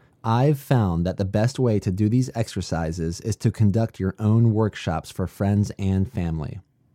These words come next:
First, give testimonials about how much you yourself have gotten out of these exercises. Second, extend the invitation for other people to join you. Invite them to invest time and money in something that you are willing to put on because of the results you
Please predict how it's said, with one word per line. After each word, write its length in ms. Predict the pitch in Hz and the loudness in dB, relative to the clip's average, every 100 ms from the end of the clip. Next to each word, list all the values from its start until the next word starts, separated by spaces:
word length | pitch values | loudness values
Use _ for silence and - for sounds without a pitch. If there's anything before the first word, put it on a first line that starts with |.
| _ _ - | _ _ 0
First, 440 | 170 190 139 - | 4 6 4 2
give 180 | 143 139 | 2 2
testimonials 1000 | - 143 - 117 95 82 76 67 - - | 4 4 4 0 2 0 -4 -6 -10 -10
about 260 | 104 101 98 | -4 -2 -2
how 200 | 117 120 | 0 2
much 260 | 127 120 | 2 -2
you 340 | 104 104 120 151 | -4 2 4 4
yourself 680 | 104 98 - - 139 92 - _ _ | 2 -2 -2 -2 0 -2 -6 _ _
have 200 | - 95 | -6 -4
gotten 400 | 107 107 110 110 - | 0 0 0 -2 -2
out 160 | 104 107 | -2 0
of 120 | 95 | 0
these 200 | 92 95 | 0 -2
exercises. 920 | - - 87 - 76 71 - 50 - _ _ _ _ _ | -4 -6 -8 -6 -8 -8 -12 -16 -20 _ _ _ _ _
Second, 580 | - 147 151 131 90 - | -2 2 2 0 -4 -6
extend 560 | 107 - - 120 139 139 | -8 -8 2 6 6 6
the 120 | 127 | 0
invitation 920 | 113 123 120 - - 104 95 65 - | 4 4 4 -2 -4 -4 -6 -10 -10
for 200 | - 95 | -10 -10
other 240 | 95 104 113 | -4 -2 -2
people 360 | - 110 101 | -2 -2 -2
to 120 | 95 92 | -2 0
join 360 | 107 117 107 | 4 4 4
you. 240 | 78 - - _ _ | 0 -8 -16 _ _
Invite 420 | 123 123 123 190 | 6 6 8 4
them 160 | 160 113 | 4 4
to 120 | - | 4
invest 420 | 113 104 117 - - | 2 4 2 0 -4
time 400 | - 127 139 135 | 0 4 4 4
and 280 | 151 170 110 | 4 6 6
money 400 | 95 95 113 - | 4 2 0 2
in 120 | 120 | 0
something 500 | - 131 123 120 104 | 2 2 4 2 2
that 160 | 107 95 | 2 0
you 520 | 95 117 175 113 107 | 2 4 4 4 2
are 140 | 107 101 | 2 4
willing 340 | 110 120 120 | 4 4 4
to 100 | 113 | 0
put 180 | - 117 | 2 4
on 300 | 110 98 90 | 4 4 2
because 340 | 92 - 98 | 0 0 0
of 100 | 98 | 0
the 60 | 92 | 0
results 480 | 92 95 107 113 - | 0 2 0 -2 -4
you 520 | 95 120 139 104 | 2 4 4 4